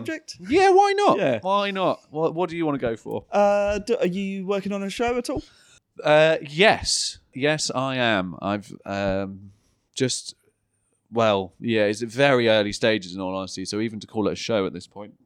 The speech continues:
Speaker 2: fairly arrogant on my behalf. Um,
Speaker 1: Well, you
Speaker 2: but
Speaker 1: know, we, they all start somewhere, that's the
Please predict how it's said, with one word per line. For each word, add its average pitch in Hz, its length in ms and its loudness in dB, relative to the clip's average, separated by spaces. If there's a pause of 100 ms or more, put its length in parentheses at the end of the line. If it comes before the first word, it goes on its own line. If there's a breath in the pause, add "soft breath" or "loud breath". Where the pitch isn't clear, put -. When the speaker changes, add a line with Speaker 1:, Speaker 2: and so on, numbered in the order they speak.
Speaker 2:
fairly 101 200 -8
arrogant 95 340 -6
on 90 120 -16
my 90 140 -14
behalf. 95 540 -16 (180)
Um, 92 120 -6
Speaker 1:
Well, 107 300 -2
you - 60 -10
Speaker 2:
but 117 160 2
Speaker 1:
know, 113 220 2
we, 123 160 -2
they 127 260 0
all 127 120 -4
start 107 260 -2
somewhere, 104 300 -4
that's 107 160 -8
the - 80 -18